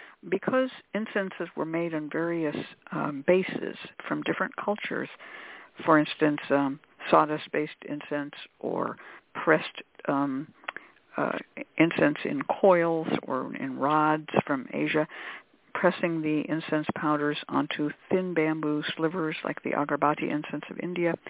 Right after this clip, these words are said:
All of these types of incense began to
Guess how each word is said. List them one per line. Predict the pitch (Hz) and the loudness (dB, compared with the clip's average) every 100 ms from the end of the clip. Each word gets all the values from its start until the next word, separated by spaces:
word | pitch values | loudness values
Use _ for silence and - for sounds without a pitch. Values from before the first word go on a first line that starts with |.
| - - - - _ | -14 -12 -12 -14 _
All | 208 247 | 6 6
of | 269 | 6
these | 233 208 - - | 2 -2 -4 -6
types | 185 - - | -4 -4 -4
of | 151 - | -6 -4
incense | 175 202 - 143 151 - - - - - - | -4 -2 -2 -2 -4 -14 -20 -20 -20 -20 0
began | - 170 208 | 4 6 4
to | 220 202 175 | 4 0 -2